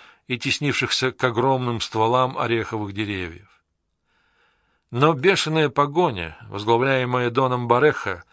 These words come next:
которого, казалось, подталкивало непреодолимое желание отомстить за бедного сержанта, не увенчалась успехом. При первых проблесках зари трое авантюристов, потные,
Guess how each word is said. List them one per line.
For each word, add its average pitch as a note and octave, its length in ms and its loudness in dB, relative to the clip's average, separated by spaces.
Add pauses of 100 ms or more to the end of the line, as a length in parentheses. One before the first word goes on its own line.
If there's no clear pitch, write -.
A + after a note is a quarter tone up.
(380)
которого, C#3+ 380 2
казалось, C#3 420 2
подталкивало C#3+ 800 2
непреодолимое C#3+ 960 2
желание A#2+ 500 0
отомстить B2 640 -2
за A2+ 160 0
бедного A2+ 360 -2
сержанта, C3 680 -4 (640)
не F3+ 160 2
увенчалась C#3+ 720 2
успехом. F#2+ 600 -8 (1400)
При A#2+ 160 -2
первых C3 420 2
проблесках A#2+ 520 2
зари B2 420 0 (460)
трое E3+ 300 4
авантюристов, D3 920 -2 (280)
потные, B2 640 0